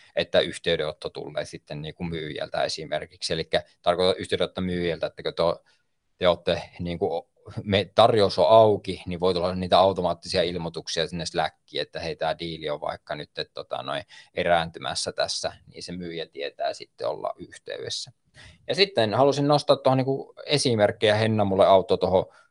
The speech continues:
kuvan kaappaamaan vielä just ennen webinaaria, elikkä esimerkki noista R S S-syötteistä, että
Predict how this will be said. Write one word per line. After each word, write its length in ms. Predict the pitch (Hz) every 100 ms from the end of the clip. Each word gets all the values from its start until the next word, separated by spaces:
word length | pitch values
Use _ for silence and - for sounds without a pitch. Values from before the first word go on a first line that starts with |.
| _ _ _ -
kuvan 320 | 110 107 95
kaappaamaan 560 | 92 87 - 90 92
vielä 160 | 90 92
just 260 | 98 95 95
ennen 220 | 87 85
webinaaria, 640 | 101 92 87 82 82 85
elikkä 240 | 87 - 92
esimerkki 480 | 107 107 101 -
noista 380 | 104 104 120 131
R 160 | 123 98
S 80 | -
S-syötteistä, 680 | - 110 101 - 92 - 90
että 280 | - 92